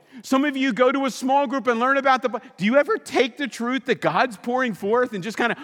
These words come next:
hold it under? So put it behind your back, kind of ignore it, put it on the back burner? That's the process.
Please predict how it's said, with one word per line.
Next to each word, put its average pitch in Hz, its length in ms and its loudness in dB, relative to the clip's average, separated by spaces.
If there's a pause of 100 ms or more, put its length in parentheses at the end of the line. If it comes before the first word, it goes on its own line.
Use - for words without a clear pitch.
hold 240 280 2
it 254 100 2
under? 240 420 2 (220)
So - 180 -2
put 220 240 2
it 254 60 -4
behind 247 320 2
your 254 80 0
back, 220 400 2
kind 220 220 -2
of 240 40 -6
ignore 214 340 -2
it, 233 40 -4
put 208 160 -2
it - 20 -2
on 254 100 -2
the 247 60 0
back 220 300 0
burner? 247 480 -2 (680)
That's 156 260 -2
the 185 80 -4
process. 202 640 -2